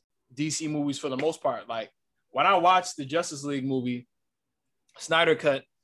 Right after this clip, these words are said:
there are parts that I liked. It was when Darkseid was fighting, you know, that whole entire army practically by himself.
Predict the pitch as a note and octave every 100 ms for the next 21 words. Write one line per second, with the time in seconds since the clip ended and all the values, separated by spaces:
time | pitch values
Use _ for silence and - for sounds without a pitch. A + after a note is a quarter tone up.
0 | _ A#3+ B3+ A3 G#3 F3 E3 D3+ C3 D#3+
1 | E3+ E3+ E3 E3 C#3+ D#3+ D#3 D#3+ D#3 D3
2 | C3 E3 D#3 D3 D3+ D3 D3 C#3+ C#3 D3+
3 | D#3 C#3+ C#3+ C3+ D3+ D3+ C3 D3+ D#3 C3
4 | C#3 B2+ A#2+ C#3 C#3 B2+ D#3+ D3